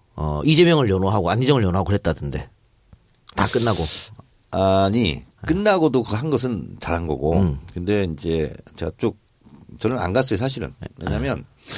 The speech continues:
Speaker 2: 이재명 지지자나 안희정 지지자나 내가 다 아는 사람들이야.
Speaker 1: 그래요. 예.
Speaker 2: 근데 뭐 시간은 안 됐지만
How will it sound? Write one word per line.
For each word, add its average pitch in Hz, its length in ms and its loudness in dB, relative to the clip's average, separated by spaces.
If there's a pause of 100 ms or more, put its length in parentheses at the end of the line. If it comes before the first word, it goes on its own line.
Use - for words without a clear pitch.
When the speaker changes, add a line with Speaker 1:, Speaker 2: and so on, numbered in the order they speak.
(360)
Speaker 2:
이재명 165 480 2
지지자나 127 640 -2
안희정 131 320 2
지지자나 107 500 -2
내가 135 140 2
다 143 120 -2
아는 156 120 2
사람들이야. 147 380 -2 (220)
Speaker 1:
그래요. 87 420 2
예. 73 100 -2 (240)
Speaker 2:
근데 110 160 -2
뭐 110 80 -2
시간은 214 260 4
안 117 100 4
됐지만 101 460 0